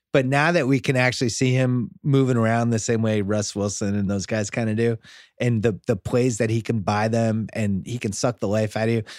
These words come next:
I thought it was a really important game. I thought Russillo made a good point in his pod. 'cause we spent a lot of time talking about the Texans choking and all that, and probably not enough time talking about just what an unbelievable win that was for the Chiefs.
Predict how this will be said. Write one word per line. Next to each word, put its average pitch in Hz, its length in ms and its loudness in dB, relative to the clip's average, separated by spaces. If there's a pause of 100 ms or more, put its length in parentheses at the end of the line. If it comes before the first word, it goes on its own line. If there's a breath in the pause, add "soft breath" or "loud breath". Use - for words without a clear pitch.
(160 loud breath)
I 202 100 2
thought 254 220 2
it 151 100 2
was 127 160 0
a 127 60 0
really 139 380 2
important 120 360 0
game. 123 180 2
I 165 100 4
thought 233 120 0
Russillo 202 380 0
made 143 160 2
a 123 60 2
good 113 160 -4
point 135 200 0
in 117 80 0
his 135 160 -2
pod. 98 360 0 (380 loud breath)
'cause 113 160 -6
we 127 60 -4
spent 147 220 0
a 135 40 0
lot 139 180 4
of 147 80 2
time 127 180 0
talking 117 260 0
about 110 200 0
the 104 80 -4
Texans 113 420 -2
choking 131 340 0
and 104 100 0
all 101 120 0
that, 98 300 0 (520 loud breath)
and 120 320 0
probably 139 400 2
not 123 220 2
enough 117 260 0
time 110 320 0
talking 113 340 0
about 104 380 0
just - 240 -4
what 131 140 0
an 117 160 -4
unbelievable 139 800 0
win 120 180 0
that 139 180 -2
was 156 200 0
for 165 140 -2
the 120 120 -2
Chiefs. - 540 -2